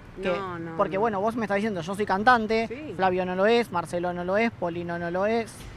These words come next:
Speaker 1: Milet
Speaker 2: Pero,
Speaker 1: no lo es,
Speaker 2: pero,
Speaker 1: perdón.
Speaker 2: pero tiene otra mirada, está bueno, porque eso, justamente ahí se evalúa todo.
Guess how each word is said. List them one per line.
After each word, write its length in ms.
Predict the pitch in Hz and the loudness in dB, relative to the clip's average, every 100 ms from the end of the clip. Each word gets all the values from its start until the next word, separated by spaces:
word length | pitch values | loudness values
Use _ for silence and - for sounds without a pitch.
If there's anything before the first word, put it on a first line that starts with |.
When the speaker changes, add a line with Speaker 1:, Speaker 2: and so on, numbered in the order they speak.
| - | -6
Speaker 1:
Milet 260 | 202 208 226 | 0 2 4
Speaker 2:
Pero, 60 | 214 | 4
Speaker 1:
no 80 | |
lo 120 | 208 226 | 6 8
es, 100 | 240 | 8
Speaker 2:
pero, 120 | 208 | 4
Speaker 1:
perdón. 240 | 208 226 | 6 6
Speaker 2:
pero 160 | 233 247 | 4 -2
tiene 240 | 277 302 | 0 0
otra 160 | 294 277 | 2 2
mirada, 400 | 254 320 311 233 | 4 4 6 4
está 180 | 226 269 | 2 2
bueno, 220 | 320 302 | 4 2
porque 240 | 208 190 | 2 -2
eso, 200 | 262 302 196 | -4 -4 -6
justamente 460 | 254 294 285 254 | -2 0 2 2
ahí 140 | 247 277 | 0 2
se 260 | 285 240 | 4 4
evalúa 440 | 208 196 208 254 214 | 4 2 2 2 4
todo. 420 | 277 302 185 | 6 4 4